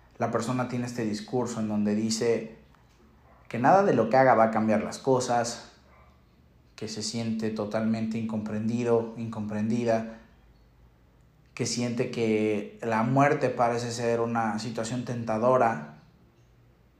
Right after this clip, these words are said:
y sobre todo que siente que ninguna persona va a resentir que él ya no esté o que ella ya no esté.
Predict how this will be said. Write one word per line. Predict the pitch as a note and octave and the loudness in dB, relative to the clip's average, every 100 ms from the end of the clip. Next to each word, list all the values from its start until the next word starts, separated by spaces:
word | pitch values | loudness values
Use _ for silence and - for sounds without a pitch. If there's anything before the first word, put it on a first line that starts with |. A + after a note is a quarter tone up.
| _ _ _ _ _ _ _ _ - | _ _ _ _ _ _ _ _ -10
y | B2 | -6
sobre | B2 A2+ | -2 -2
todo | A2+ B2+ C#3+ | 2 4 4
que | C#3 | 2
siente | B2 C3+ C#3 C3+ C#3+ D#3 - - - | -4 0 2 2 0 -2 -6 -18 -12
que | B2 | -6
ninguna | B2 B2 B2+ C#3+ D3 D3+ | -4 -4 -2 0 0 0
persona | A2+ B2 B2+ B2+ | -4 -2 0 2
va | B2 A#2+ A#2+ - - - _ _ _ _ _ _ _ _ _ _ _ _ _ _ _ - | 4 6 4 0 -10 -20 _ _ _ _ _ _ _ _ _ _ _ _ _ _ _ -4
a | C3 | -2
resentir | B2+ C3 - C3+ B2 A2+ E3 G#3 A3 - - - _ _ _ _ - | 0 0 -2 -4 -4 -4 -2 -2 -2 -8 -18 -20 _ _ _ _ -10
que | B2 B2 | -6 -4
él | B2 | -4
ya | B2 | -2
no | A2+ A2 | -2 -2
esté | A2 - G#2+ - - | -4 -6 -6 -8 -14
o | A2 A2 | -12 -6
que | A#2 | -2
ella | A#2 A#2+ A2 | -2 0 -2
ya | G#2+ | -2
no | G#2 | -4
esté. | G#2 - G#2 | -6 -8 -10